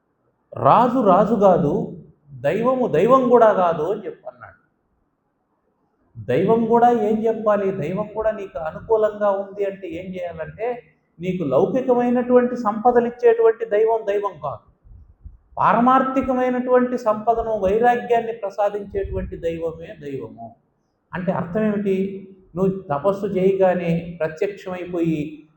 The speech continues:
"నీకు ఏం వరం కావాలనో ఇస్తాను, కోరుకో" అని చెప్పేటువంటి దైవం నీకు క్షేమాన్ని చేకూర్చడం లేదు. నీకు మోక్షాన్ని ఇచ్చేటువంటి దైవమే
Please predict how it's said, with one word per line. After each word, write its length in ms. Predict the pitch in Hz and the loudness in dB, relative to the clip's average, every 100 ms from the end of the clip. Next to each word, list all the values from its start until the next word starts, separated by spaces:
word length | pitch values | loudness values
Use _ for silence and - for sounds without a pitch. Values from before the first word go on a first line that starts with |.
| - | -8
"నీకు 140 | 160 | -8
ఏం 320 | 139 165 196 | -2 -2 0
వరం 260 | 190 190 190 | 2 2 2
కావాలనో 420 | 185 180 180 180 | 0 0 0 -4
ఇస్తాను, 520 | 170 - - 180 175 | -6 -8 -2 -2 -2
కోరుకో" 500 | 165 180 170 185 185 170 | 0 0 0 0 0 -2
అని 160 | 180 | -8
చెప్పేటువంటి 560 | 170 170 165 160 160 151 | -8 -6 -4 -4 -6 -6
దైవం 440 | - 175 214 214 | -4 -2 -2 -4
నీకు 580 | 175 170 170 147 170 - - _ | -6 -10 -6 -6 -6 -10 -20 _
క్షేమాన్ని 800 | - 151 175 180 180 170 185 175 | -4 0 0 0 -4 -4 -8 -6
చేకూర్చడం 840 | 151 156 151 151 - 147 156 117 | -6 -4 -4 -4 -4 -6 -6 -6
లేదు. 360 | 113 113 - 113 _ _ _ _ _ _ _ _ _ _ 180 | -6 -6 -8 -20 _ _ _ _ _ _ _ _ _ _ -4
నీకు 160 | 175 | -2
మోక్షాన్ని 640 | 147 170 - - 233 240 226 | 0 0 0 4 4 4 0
ఇచ్చేటువంటి 560 | - 214 214 202 190 | 2 2 2 -2 -2
దైవమే 760 | 170 170 165 165 180 262 - | -4 -4 -2 -2 -4 -6 -10